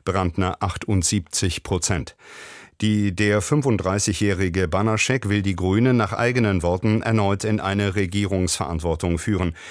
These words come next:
Brandner warb für umfassende Investitionen in Bildung und die Verkehrsinfrastruktur. Der Union warf Brandner vor, den Klimaschutz in Frage zu stellen. In Anlehnung an das Wahlkampfmotto des designierten U-S-Präsidenten Trump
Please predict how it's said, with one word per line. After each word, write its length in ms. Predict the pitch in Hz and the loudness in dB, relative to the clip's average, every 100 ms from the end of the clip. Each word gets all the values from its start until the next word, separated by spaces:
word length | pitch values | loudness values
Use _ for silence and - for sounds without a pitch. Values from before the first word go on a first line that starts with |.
| - - | -18 -6
Brandner 520 | 76 85 98 110 92 | -2 0 0 0 0
warb 260 | 90 92 - | 0 -2 -2
für 300 | 101 98 - | 0 2 2
umfassende 580 | 98 - 127 - 104 92 | 0 0 -2 0 0 0
Investitionen 920 | 101 101 - 104 - 120 117 117 117 | 0 0 -2 -2 0 2 2 2 0
in 220 | 95 87 | 0 0
Bildung 480 | 95 101 107 123 127 | 2 2 2 2 2
und 200 | 113 104 | 0 0
die 60 | 120 | -2
Verkehrsinfrastruktur. 1400 | 120 107 101 101 - 110 107 95 82 - 85 - 82 60 - - - - - - | -2 -2 0 0 0 0 0 -2 -2 -4 -6 -4 -4 -4 -10 -20 -18 -18 -16 0
Der 120 | 110 | 2
Union 540 | 131 113 107 143 175 120 | 4 6 4 4 4 4
warf 260 | 120 110 | 0 0
Brandner 360 | 113 117 - 110 | 0 0 0 -2
vor, 420 | - 110 131 139 | 0 2 2 2
den 320 | 117 113 113 | 2 2 0
Klimaschutz 640 | - 139 113 - 92 82 | 0 2 2 0 -2 -2
in 120 | 95 92 | -2 -2
Frage 400 | - 104 107 107 | 0 0 0 -2
zu 160 | - | -2
stellen. 460 | 98 113 95 78 67 - - - - | -2 0 0 0 -4 -12 -20 -20 -4
In 140 | 110 117 | 0 2
Anlehnung 640 | 131 123 117 120 131 135 | 2 4 4 4 2 2
an 140 | 104 | 0
das 160 | 101 - | 0 0
Wahlkampfmotto 920 | 101 117 120 120 - 98 107 - 127 | 0 0 0 0 2 0 2 2 2
des 280 | 101 90 - | 2 -2 -2
designierten 680 | 87 80 85 92 98 - 98 | -2 0 0 0 0 0 0
U-S-Präsidenten 840 | 98 104 - - 98 98 98 95 | 0 -2 -2 -2 -2 0 -2 -4
Trump 340 | - 101 135 | -2 0 0